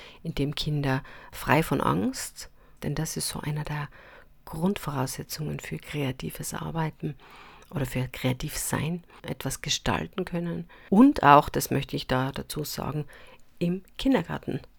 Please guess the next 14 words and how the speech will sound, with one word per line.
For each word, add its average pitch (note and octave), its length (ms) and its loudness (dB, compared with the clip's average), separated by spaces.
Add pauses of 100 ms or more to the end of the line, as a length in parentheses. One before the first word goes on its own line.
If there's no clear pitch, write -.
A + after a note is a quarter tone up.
(120)
ist - 200 -6
es - 140 -6
ganz - 300 -4
wichtig, - 480 -10
dass - 260 -6
wir D#3+ 180 -2
eben C#3 200 -2
hier D3 260 -4
nicht E3 460 0
uns - 320 -2 (260)
verleiten D3 640 2
lassen, D3 400 -2
von C#3+ 200 -4
unserem C#3+ 460 -4